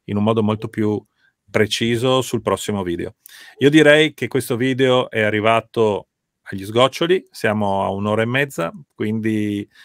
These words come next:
io ti ringrazio tantissimo, Raffaele, è stato un piacere ospitarti qui sul canale e ti ringrazio ancora per tutto quello che ci hai insegnato e mostrato, che veramente lo reputo veramente un prodotto di qualità.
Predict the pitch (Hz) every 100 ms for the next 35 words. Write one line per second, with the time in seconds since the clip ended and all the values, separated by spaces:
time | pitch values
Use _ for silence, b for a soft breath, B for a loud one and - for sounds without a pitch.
0 | b 123 127 123 110 117 120 113 110 107
1 | 135 - 165 123 - 101 120 139 127 113
2 | 107 107 107 110 110 104 - 110 110 143
3 | 127 101 101 98 - - 104 113 104 104
4 | 131 160 - - 101 98 95 95 92 -
5 | 101 107 110 - 107 113 123 117 95 113
6 | 113 107 104 110 107 95 95 B B B
7 | B - 107 104 104 98 101 - 98 107
8 | 117 113 101 101 95 - 95 - 151 160
9 | - 95 92 92 92 95 95 101 104 98
10 | _ _ _ _ _ _ - - 95 104
11 | 110 104 95 95 104 113 107 - 92 98
12 | 107 95 - 92 90 131